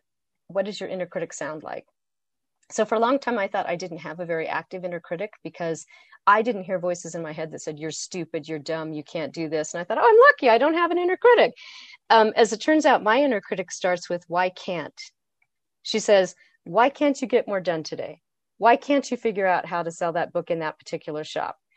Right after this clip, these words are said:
Why can't you, you know, make more money off of this project?" Right? And so my, my inner critic starts with, "Why can't?" And I recognize her now.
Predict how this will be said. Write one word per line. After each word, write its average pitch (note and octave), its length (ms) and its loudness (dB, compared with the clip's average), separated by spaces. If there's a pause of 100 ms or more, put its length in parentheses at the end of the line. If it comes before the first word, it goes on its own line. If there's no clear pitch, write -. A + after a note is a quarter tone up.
(140)
Why A3 200 4
can't B3 420 -2
you, F#3+ 460 -2
you F3+ 140 -6
know, D#3 160 -4
make F#3+ 240 -4
more F3+ 160 0
money E3+ 240 -2
off D#3 180 -6
of D3 100 -14
this E3 200 -6
project?" D#3 560 -6 (480)
Right? G3 320 4 (100)
And G3+ 80 -12
so C#4 100 2
my, B3 360 2 (160)
my G3+ 180 0
inner D4+ 200 0
critic E3+ 280 -8
starts F3+ 260 -2
with, - 140 -12
"Why D#3+ 140 -2
can't?" A#3+ 320 -4
And D#3+ 80 -6
I E3 100 -2
recognize F3 760 -4
her D#3+ 100 -6
now. D3 340 -12